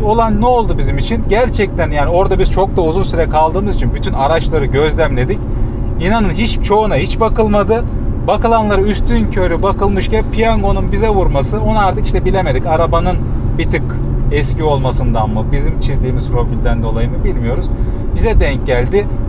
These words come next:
Ama bu bütün işlem on beş dakika sürdü. Zaman al-, o anlamında bize bir şey kaybettirmedi ama güneşin altında bunu yapmak, işte o bütün, diyorum ya, bizim araba Tetris gibiydi. Özenle yerleştirdiğimiz, böyle blok blok dizdiğimiz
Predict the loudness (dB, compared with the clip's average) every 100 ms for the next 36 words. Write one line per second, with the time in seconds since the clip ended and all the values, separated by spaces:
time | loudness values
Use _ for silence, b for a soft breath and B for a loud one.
0 | 0 2 2 0 0 0 2 2 2 2
1 | 2 2 2 2 2 0 -2 -2 0 0
2 | 0 2 2 2 2 2 2 0 0 0
3 | 0 0 0 0 -2 -2 -2 0 0 2
4 | 0 0 -2 0 2 2 0 B B B
5 | 0 2 2 2 2 0 0 0 2 2
6 | 2 2 0 0 0 -2 -2 0 0 0
7 | 0 -2 -2 -4 B B B 2 2 2
8 | 0 0 0 2 2 0 0 0 0 -2
9 | 0 0 0 2 2 0 0 0 2 2
10 | 2 2 0 0 0 0 0 0 0 0
11 | 0 0 2 2 2 2 2 0 0 -2
12 | -2 -2 -2 -2